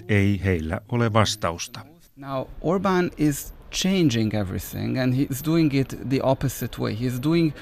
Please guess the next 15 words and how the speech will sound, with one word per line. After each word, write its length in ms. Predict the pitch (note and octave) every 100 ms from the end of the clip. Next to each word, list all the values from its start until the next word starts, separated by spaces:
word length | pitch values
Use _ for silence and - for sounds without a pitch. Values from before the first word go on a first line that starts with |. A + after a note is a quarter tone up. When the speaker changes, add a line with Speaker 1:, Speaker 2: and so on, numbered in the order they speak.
| - - A#2+
Speaker 2:
just 220 | F3+ -
the 80 | D#3+
same 420 | - C#3 B2 B2
way 320 | A2 A2 A2+
as, 360 | G#2+ A2 A2 -
uh, 300 | A#2 A2+ A2+ - - - -
Steve 440 | - - C#3+ B2+ A#2+
Jobs, 500 | G2+ G#2+ A#2+ - - - - -
uh, 340 | - A2+ A2 G#2
did 160 | A2+ A2+
with 200 | B2+ -
Apple. 340 | C#3 C#3 _ _ _ _ _ _ -
Speaker 1:
Orban 360 | A2+ G#2+ G#2
tekee 280 | F#2 E2+ F#2+
päinvastoin. 680 | G#2 A2 G#2+ G#2+ G#2 F#2+ E2+